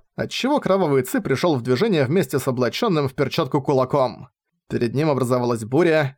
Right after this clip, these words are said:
которая со свистом ударила в духовный корень. С момента принятия решений до атаки прошло всего одно мгновение. Только духовный корень отвернулся, как на него налетел Ван Буэлэ с ураганом, на всю округу прогремел взрыв.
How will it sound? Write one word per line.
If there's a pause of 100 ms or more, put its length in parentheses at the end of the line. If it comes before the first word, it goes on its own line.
которая
со
свистом
ударила
в
духовный
корень. (500)
С
момента
принятия
решений
до
атаки
прошло
всего
одно
мгновение. (320)
Только
духовный
корень
отвернулся,
как
на
него
налетел
Ван
Буэлэ
с
ураганом, (280)
на
всю
округу
прогремел
взрыв.